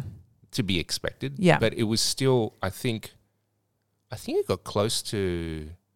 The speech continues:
Speaker 1: not fifty couples, but fifty tickets. So there was probably about forty couples and the rest made up of singles.
Speaker 2: That's all right. And considering it was
Speaker 1: Yeah.
Speaker 2: a
Speaker 1: So
Speaker 2: long
Speaker 1: may-,
Speaker 2: weekend, I think that's really good.
Speaker 1: so maybe eighty or ninety people,
Speaker 2: Mm,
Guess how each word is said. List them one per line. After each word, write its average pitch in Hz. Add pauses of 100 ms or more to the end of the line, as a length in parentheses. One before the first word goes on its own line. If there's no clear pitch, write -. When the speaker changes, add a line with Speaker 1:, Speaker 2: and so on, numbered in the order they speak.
(1800)
Speaker 1:
not 147
fifty 151
couples, 104
but 104
fifty 101
tickets. -
So 95
there 95
was 95
probably 123
about 104
forty 113
couples 110
and 92
the 85
rest 87
made 87
up 82
of -
singles. 78
Speaker 2:
That's 311
all 339
right. 170
And 220
considering 208
it 143
was 147
Speaker 1:
Yeah. -
Speaker 2:
a -
Speaker 1:
So 165
Speaker 2:
long 170
Speaker 1:
may-, 170
Speaker 2:
weekend, 170
I 156
think 233
that's 185
really 143
good. 196
Speaker 1:
so -
maybe 135
eighty 107
or 110
ninety 107
people, 117
Speaker 2:
Mm, 175